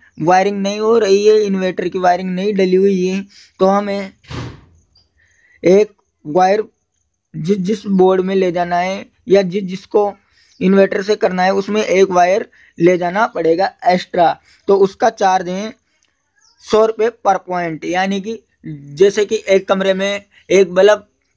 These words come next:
या दो बल्ब इन्वर्टर से करवाने हैं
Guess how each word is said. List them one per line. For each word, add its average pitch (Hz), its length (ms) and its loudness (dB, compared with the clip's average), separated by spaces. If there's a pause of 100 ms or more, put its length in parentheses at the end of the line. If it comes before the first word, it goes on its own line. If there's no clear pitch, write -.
(220)
या 190 180 4
दो 185 220 0
बल्ब 202 340 2 (1700)
इन्वर्टर 202 380 2
से 214 140 -2
करवाने 190 440 0
हैं 202 340 -6